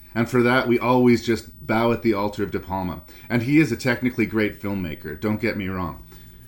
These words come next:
Um, Raising Cain is not his best work, in my humble opinion. And I know that,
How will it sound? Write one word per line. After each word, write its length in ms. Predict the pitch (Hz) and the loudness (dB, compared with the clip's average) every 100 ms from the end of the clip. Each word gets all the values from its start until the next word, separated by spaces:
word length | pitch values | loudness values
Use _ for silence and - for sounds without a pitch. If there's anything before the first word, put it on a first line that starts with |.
| - 107 | -4 0
Um, 360 | 113 110 - - - - | 2 0 -2 -14 -20 -8
Raising 420 | - 131 156 160 | 2 4 6 4
Cain 540 | 131 131 135 127 123 - - - - | 0 -2 2 2 0 -6 -20 -8 0
is 180 | 117 90 | 0 2
not 360 | 117 117 - | 2 2 0
his 160 | 117 110 | -2 -2
best 280 | 110 104 98 | -2 -2 -2
work, 320 | 101 90 - | -4 -4 -4
in 100 | 101 | -4
my 160 | 98 95 | -2 -4
humble 340 | 98 87 87 | -6 -6 -6
opinion. 460 | 85 92 82 73 67 | -6 -6 -6 -8 -4
And 160 | 107 | -2
I 80 | 110 | 2
know 260 | 113 117 120 | 2 2 2
that, 200 | 110 | 0